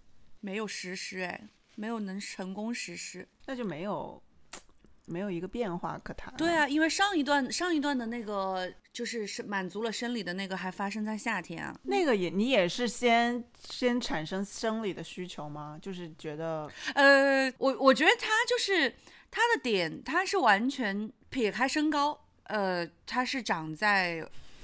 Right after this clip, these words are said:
Speaker 1: <laughs> 赵师傅笑得崩溃了。我觉得撇开身高，他是会让我有性冲动的那种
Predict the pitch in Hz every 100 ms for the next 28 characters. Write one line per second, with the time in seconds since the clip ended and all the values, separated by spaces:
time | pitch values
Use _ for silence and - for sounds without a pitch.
0 | - - - - - - - 294 - 277
1 | 233 - - 311 311 - - 214 214 196
2 | 226 196 180 185 196 226 - - - -
3 | - 220 320 311 190 214 240 254 247 240
4 | 247 247 - 277 285 214 170 226 240 185
5 | 175 143 - 254 202 196 190 190 165 180
6 | 165 147 117 82